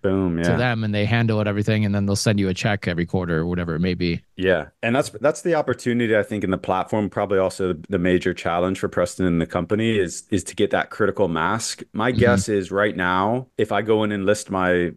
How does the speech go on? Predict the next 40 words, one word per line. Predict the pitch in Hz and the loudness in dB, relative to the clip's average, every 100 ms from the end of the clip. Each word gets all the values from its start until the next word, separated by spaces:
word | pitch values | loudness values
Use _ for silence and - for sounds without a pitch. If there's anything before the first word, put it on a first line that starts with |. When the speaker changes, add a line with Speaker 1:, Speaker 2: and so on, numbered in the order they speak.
| _ _ - | _ _ -8
Speaker 1:
let's | 92 | -6
say, | - 87 | 0 0
twenty-five | 85 - 95 - 90 | 0 -2 -2 0 -2
hundred | 95 92 - | 0 -2 -2
shares | 98 90 82 | 2 2 0
of | |
Tesla, | - 82 - 104 107 113 _ | -4 -6 -4 0 0 0 _
unless | 120 113 110 139 - - - - | -2 0 2 0 -2 -10 -10 -8
s-, | - - | -6 -4
there's | 127 113 | -2 0
another | 107 107 95 104 107 98 87 - _ - - | 0 0 0 0 0 0 -2 -8 _ -14 0
big, | 104 90 87 _ _ _ - | 2 0 -4 _ _ _ -2
like, | 95 78 76 _ _ - | 0 0 -6 _ _ 0
big, | 98 98 | 0 0
big | 92 95 80 | -2 -2 -2
tranche | 87 87 82 | 0 0 0
of | 71 | -2
them, | 78 76 | -2 0
like, | 71 - - | -2 -4 -4
hundreds | 101 95 85 | 0 0 0
of | 85 | -2
thousands | 85 87 87 82 | 0 0 0 -2
or | 82 | -2
millions, | 78 80 98 123 120 - _ | 0 0 0 0 -2 -8 _
there | 120 | -2
might | 117 135 | 0 0
not | 135 117 | 0 0
be | 113 | 0
any | 107 98 | 0 0
demand | 87 95 107 98 | 0 2 2 0
for | 82 71 | -2 -2
'em, | 76 | 0
right? | 85 104 | 2 2
Because, | 101 101 95 | 0 -2 2
like, | 98 | 0
Speaker 2:
Right. | 98 - _ | 0 -6 _
Speaker 1:
w-, | 107 101 - - | -6 -6 -6 -2
is, | 107 | -2
is | 92 123 120 120 - | 2 0 0 -6 -6
some, | - 110 104 | -2 0 -2